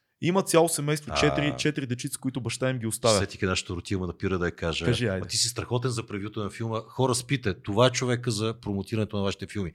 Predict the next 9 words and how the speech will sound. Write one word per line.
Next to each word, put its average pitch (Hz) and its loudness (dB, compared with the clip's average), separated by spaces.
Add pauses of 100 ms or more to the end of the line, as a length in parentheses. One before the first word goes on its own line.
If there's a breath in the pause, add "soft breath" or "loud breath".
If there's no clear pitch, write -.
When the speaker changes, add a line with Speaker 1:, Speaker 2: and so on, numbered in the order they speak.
(600 loud breath)
Speaker 2:
Секса - 6
продава, 110 4 (100)
децата 135 4
продават, 90 0 (100)
но 87 -8
не 78 -6
заедно. 90 4 (160)
Speaker 1:
Да. 98 -2 (100)
Speaker 2:
<laughs> 143 0